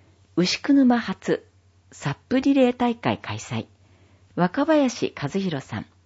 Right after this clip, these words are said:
花咲く牛久沼、北堀富弘さん。黄金の朝、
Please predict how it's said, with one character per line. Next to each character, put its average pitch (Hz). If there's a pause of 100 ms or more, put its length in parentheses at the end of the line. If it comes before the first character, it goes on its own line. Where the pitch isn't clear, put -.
(340)
花 247
咲 285
く -
牛 -
久 170
沼、 147 (760)
北 -
堀 233
富 175
弘 165
さ 104
ん。 - (1080)
黄 240
金 262
の 247
朝、 -